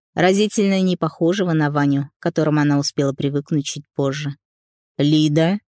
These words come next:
Он встал из-за огромного стола, пошел навстречу гостье. «Марина, чай с бергамотом, будь добра!» Назвал он любимый сорт чая Лиды.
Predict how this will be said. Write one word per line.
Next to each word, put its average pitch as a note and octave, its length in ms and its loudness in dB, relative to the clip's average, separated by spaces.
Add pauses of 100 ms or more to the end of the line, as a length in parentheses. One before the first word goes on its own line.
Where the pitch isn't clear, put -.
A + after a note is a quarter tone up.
Он A3 140 0
встал G#3 300 -2
из-за F3 320 0
огромного E3+ 480 0
стола, D#3 400 -4
пошел D#3 300 -6
навстречу D3 500 -4
гостье. D3+ 560 -2 (300)
«Марина, E3 680 2
чай A#3 260 2
с G3+ 80 -2
бергамотом, F3+ 720 0
будь G3+ 160 0
добра!» D3 460 0 (200)
Назвал D#3+ 560 0
он D#3 200 0
любимый D3 500 -2
сорт F3 280 -4
чая D3+ 320 -2
Лиды. C3 440 -4